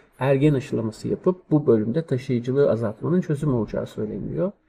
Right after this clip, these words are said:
Toplantı sırasında bahsettiğim gibi H P V bizim hastalık olarak gördüğümüz bir durum değil ama aşılama on yaşından itibaren başlıyor. Biz eğer on yaşında çocukları aşılayarak geri, ileriye, e, sağlığı açısından takibe size bıraktığımızda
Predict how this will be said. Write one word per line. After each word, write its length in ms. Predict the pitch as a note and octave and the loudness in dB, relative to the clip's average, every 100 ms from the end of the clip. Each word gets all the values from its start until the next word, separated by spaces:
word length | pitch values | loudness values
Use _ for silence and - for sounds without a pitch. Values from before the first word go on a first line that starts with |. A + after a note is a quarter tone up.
| _ _ _ | _ _ _
Toplantı 400 | - F3+ F3+ E3+ | -2 2 4 2
sırasında 420 | - E3+ D#3+ E3+ D#3 | 2 -2 0 0 2
bahsettiğim 600 | D#3+ D3+ D#3 - D#3 D3+ | 0 -2 -4 -2 0 0
gibi 320 | C#3 C#3+ C#3+ - | 2 0 -2 -2
H 100 | D3+ | -2
P 220 | C#3+ D3 | 0 0
V 180 | C#3+ D3 | 2 0
bizim 240 | C3 C#3 C3+ | -2 -4 -4
hastalık 540 | A#2+ - D3 C#3 C#3+ | -6 -2 0 0 0
olarak 340 | C3+ C3+ C3 | -2 -2 -2
gördüğümüz 500 | C#3+ C3+ B2+ C3 B2+ | 2 2 0 -4 -4
bir 200 | C#3 C3+ C3+ - | -6 -6 -8 -6
durum 300 | B2+ C3 C3 | -2 0 0
değil 240 | C3 D3+ - | -2 -2 -2
ama 280 | B2 C3 C3 - - | -2 -2 -4 -14 -16
aşılama 280 | - C3+ C3+ | -2 2 4
on 140 | C#3 | 4
yaşından 380 | D#3 C#3+ C3+ A#2 | 4 4 0 0
itibaren 540 | A2+ - G#2+ A2 A2+ | -2 -2 -4 -2 -4
başlıyor. 500 | A2 A2+ - C3 D#3 F3 _ _ _ _ _ E3+ | -4 -6 -6 -4 -2 -4 _ _ _ _ _ 2
Biz 180 | E3 | 4
eğer 140 | D#3 D3 | 6 6
on 120 | C3 | 6
yaşında 340 | C3+ B2+ C3+ | 4 0 0
çocukları 420 | C3 C#3 B2+ C3+ B2 | 0 -2 0 2 2
aşılayarak 460 | B2 C3 B2+ C3 G#2 G2 - - - _ _ _ _ _ _ | 0 0 0 0 -6 -14 -18 -20 -20 _ _ _ _ _ _
geri, 200 | - B2+ | 4 4
ileriye, 480 | B2 - B2 A#2+ C#3 C3+ - | 4 2 4 6 4 2 -2
e, 140 | A2+ | -2
sağlığı 520 | - B2 G#2+ A#2 A2+ - - | 0 2 4 4 2 -4 -10
açısından 400 | A#2 - - G#2 | -10 -8 -2 -2
takibe 400 | G#2 B2 A2+ B2 | 0 -2 -2 -2
size 260 | A#2 A#2+ C3 | 0 2 2
bıraktığımızda 760 | G2+ - - G#2 G#2+ - F#3 | 0 -4 -6 -6 -4 -4 -4